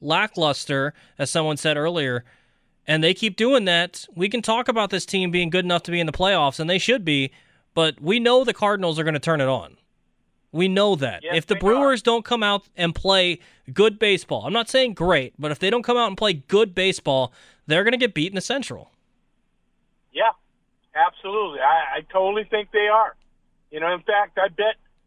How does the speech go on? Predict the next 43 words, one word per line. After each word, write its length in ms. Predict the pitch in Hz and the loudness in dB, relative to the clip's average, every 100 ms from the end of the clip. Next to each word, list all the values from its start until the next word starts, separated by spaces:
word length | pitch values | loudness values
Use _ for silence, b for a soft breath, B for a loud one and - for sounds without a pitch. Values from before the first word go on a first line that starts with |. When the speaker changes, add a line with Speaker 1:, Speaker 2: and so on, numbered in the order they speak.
| _ _ - | _ _ -6
Speaker 2:
I 120 | 180 | -4
bet, 300 | 185 220 220 - - | 0 0 0 -4 -8
uh, 180 | 185 190 - | -4 -4 -6
Sparky 400 | - 233 247 226 | -2 0 0 -4
a 60 | 202 | 0
hundred 240 | 214 220 | 0 2
dollars, 460 | 220 220 214 160 143 - | 2 4 4 0 -6 -10
uh, 420 | 165 165 160 160 147 - _ _ 170 | 0 2 4 2 -4 -14 _ _ 0
that 100 | 185 | 2
I'm 160 | 190 | 0
gonna 120 | 185 | -2
donate 560 | 160 190 196 196 196 - | 0 2 2 2 -2 -2
to 100 | 208 | -4
the, 220 | 185 175 - - | 0 0 0 -10
the 80 | 185 | -14
toy 300 | 175 220 208 | -2 0 2
drive 360 | 165 156 131 - | 2 0 0 -4
when 120 | 143 | -10
it 100 | 143 | -10
comes 240 | 160 151 143 | -10 -10 -6
around, 420 | 151 143 139 - - _ _ _ _ | 0 2 0 -2 -12 _ _ _ _
that 180 | 170 165 | -4 -2
the 80 | 143 | -4
Brewers 420 | 156 185 190 170 | 0 0 0 -2
will 120 | 143 139 | -8 0
not 320 | 165 240 220 | 2 2 -2
win 160 | 220 | -10
the 100 | 214 - | -12 -6
Central 500 | 196 185 170 160 151 _ _ _ _ | -4 -4 -2 -2 -2 _ _ _ _
based 300 | 170 180 - | -6 -6 -2
on 180 | 175 160 | -2 0
what 160 | 170 175 - | -2 -4 -6
I've 200 | 160 160 - 196 | -4 -4 -6 -8
seen 400 | 190 190 190 175 _ _ _ _ _ | -6 -6 -10 -18 _ _ _ _ _
with 140 | - - | -14 -10
this 140 | 170 - | -14 -10
team. 340 | 180 147 117 95 _ _ | -10 -10 -12 _ _ _
They 60 | 135 | -20
just 220 | 139 147 | -20 -10
don't 180 | 165 160 | -8 -4
have 220 | 170 180 | -2 -2
it. 100 | - _ _ _ _ _ _ 175 | -4 _ _ _ _ _ _ -4
And 300 | 170 160 | 0 0